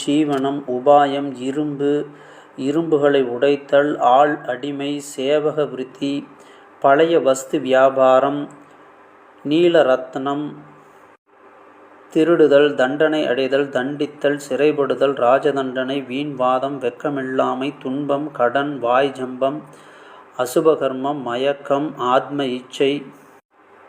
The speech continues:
நீச் ஸ்திரீ, விதவை ஸ்திரீ, சித்த பிரம்மை, சூதாட்டம், உடலில் நரம்பு சார்ந்த வாத நோயை உண்டாக்குவது, இவை போன்ற இன்னும் பல காரணங்க-, காரகத்துவங்கள்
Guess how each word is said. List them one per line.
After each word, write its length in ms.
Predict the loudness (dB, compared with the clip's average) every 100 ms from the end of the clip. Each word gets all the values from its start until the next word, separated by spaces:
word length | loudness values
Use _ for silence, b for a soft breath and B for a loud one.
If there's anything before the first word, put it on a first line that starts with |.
| -16 -4
நீச் 400 | 0 0 -2 -16
ஸ்திரீ, 540 | -18 -12 -6 -6 -6 -6
விதவை 460 | 0 2 2 2
ஸ்திரீ, 480 | -2 -8 -6 -4 -4 -8 -18 -20 -20 B B -20
சித்த 440 | -8 -4 -2 0 2
பிரம்மை, 580 | 2 0 -2 -4 -6 -8 -20 -20 _ _ -20
சூதாட்டம், 1000 | -6 -2 0 4 2 2 -6 -8 -10 -16 -20 -20 _ _
உடலில் 540 | -4 2 4 4 0 -4
நரம்பு 520 | -2 2 2 0 -4
சார்ந்த 600 | 0 2 2 2 0 0 0
வாத 380 | 2 4 4 0
நோயை 420 | -4 -2 -2 -4
உண்டாக்குவது, 920 | -6 -8 -2 0 0 -2 -6 -6 -4 -6 -8 _
இவை 320 | -4 0 2 2
போன்ற 640 | 2 2 2 4 4 0
இன்னும் 520 | -4 -4 -2 -4 -4
பல 220 | 0 2
காரணங்க-, 840 | 2 2 2 2 -2 -6 -4 -4 -4
காரகத்துவங்கள் 1080 | 0 2 2 -2 -8 -10 -10 -10 -8 -10